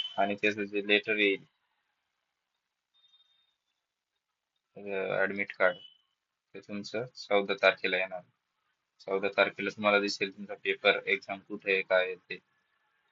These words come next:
त्याच्यानंतर पोलीस भरतीचे पेपर होणार आहेत एक, दोन,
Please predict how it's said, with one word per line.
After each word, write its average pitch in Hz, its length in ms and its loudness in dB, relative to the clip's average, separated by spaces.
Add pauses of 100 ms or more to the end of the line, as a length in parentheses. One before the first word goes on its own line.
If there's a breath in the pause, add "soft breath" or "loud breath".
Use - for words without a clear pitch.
(420)
त्याच्यानंतर 104 720 0
पोलीस 104 560 -2
भरतीचे 101 440 -2
पेपर 104 340 0
होणार 98 360 -2
आहेत 98 400 -4
एक, 98 220 4
दोन, 98 420 -6